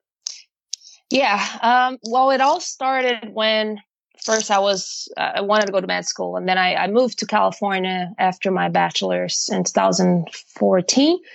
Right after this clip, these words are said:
uh, 'cause I wanted an adventure. I wanted to see what I actually wanted to do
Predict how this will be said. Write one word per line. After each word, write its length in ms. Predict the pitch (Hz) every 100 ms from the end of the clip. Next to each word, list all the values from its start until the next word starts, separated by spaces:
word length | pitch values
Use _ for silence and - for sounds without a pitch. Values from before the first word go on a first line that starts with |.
| - - _ -
uh, 200 | 196 190
'cause 100 | 190
I 100 | 214
wanted 280 | 214 196 190
an 40 |
adventure. 500 | 180 175 190 185 190
I 80 | 185
wanted 240 | 196 190
to 60 | 180
see 200 | - 190
what 300 | 185 185 185 -
I 140 | 185 180
actually 380 | 175 - 196 180
wanted 360 | 180 175 170
to 100 | 185
do 360 | 170 180 180